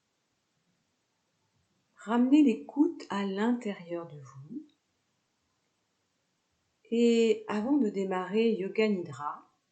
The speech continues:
répétez-vous trois fois votre Sankalpa. Si vous n'avez pas de Sankalpa,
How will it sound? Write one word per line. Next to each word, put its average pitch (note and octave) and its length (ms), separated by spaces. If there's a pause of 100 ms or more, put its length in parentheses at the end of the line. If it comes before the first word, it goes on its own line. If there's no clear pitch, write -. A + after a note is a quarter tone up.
(920)
répétez-vous G#3+ 1040
trois D4 320
fois - 600 (680)
votre G#3 500
Sankalpa. G3+ 760 (3750)
Si - 320
vous A3+ 160
n'avez F3 340
pas B3+ 280
de G3+ 120
Sankalpa, F3 1000